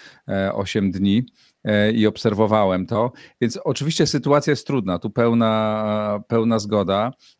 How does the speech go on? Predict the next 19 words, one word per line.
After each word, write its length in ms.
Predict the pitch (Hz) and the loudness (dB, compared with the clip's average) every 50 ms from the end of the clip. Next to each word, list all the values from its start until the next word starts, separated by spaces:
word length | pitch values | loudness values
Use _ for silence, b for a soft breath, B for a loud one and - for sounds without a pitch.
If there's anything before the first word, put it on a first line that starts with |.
| - | -10
E, 120 | - 107 95 | -8 -6 -4
wyłączenia 640 | 95 110 113 117 117 117 - 139 131 131 127 120 | -2 0 0 2 2 2 2 2 2 2 2 2
prądu 720 | 120 - 135 127 123 123 127 123 117 120 120 117 117 117 113 - | 0 0 2 2 2 2 2 0 0 0 0 0 0 -2 -4 -4
i 140 | 113 107 | -4 -4
wyłączenia 560 | 98 101 107 107 110 107 - 117 113 117 113 110 | -2 -2 -2 -2 -2 -2 0 0 2 2 2 2
ogrzewania, 840 | 110 101 101 104 110 98 107 113 110 113 110 107 107 104 104 107 101 - _ _ _ _ _ _ _ | 0 0 0 -2 0 2 2 2 2 2 2 2 2 0 0 -2 -4 -6 _ _ _ _ _ _ _
właściwie 260 | - 123 120 - 139 | -4 -4 -2 0 2
bardziej 320 | 120 135 135 127 117 117 113 | 4 4 4 4 4 0 0
prądu, 500 | - - 135 127 123 117 95 92 87 82 | 2 2 4 4 4 2 0 -2 -4 -6
u, 420 | 78 80 82 85 85 85 85 85 | -8 -12 -12 -12 -12 -12 -12 -12
niż 220 | 87 92 92 - - | -12 -12 -12 -10 -10
ogrzewania, 600 | 95 87 - 95 87 98 98 95 95 95 95 98 | -12 -10 -10 -8 -6 -4 -4 -4 -4 -4 -6 -6
ale 160 | 104 107 113 | -4 -2 -2
ogrzewania 420 | 110 104 107 110 110 110 110 107 | -2 -2 -2 -2 0 0 0 0
też 200 | 101 - 90 - | -2 -2 -6 -4
w 40 | 98 | -2
wielu 200 | 101 98 90 92 | -4 -2 -2 -2
miejscach 440 | 92 98 95 - - 98 92 - - | -2 -2 -4 -4 -4 -6 -6 -6 -6
są, 380 | - - 127 113 110 123 151 | -6 -2 0 2 2 0 -2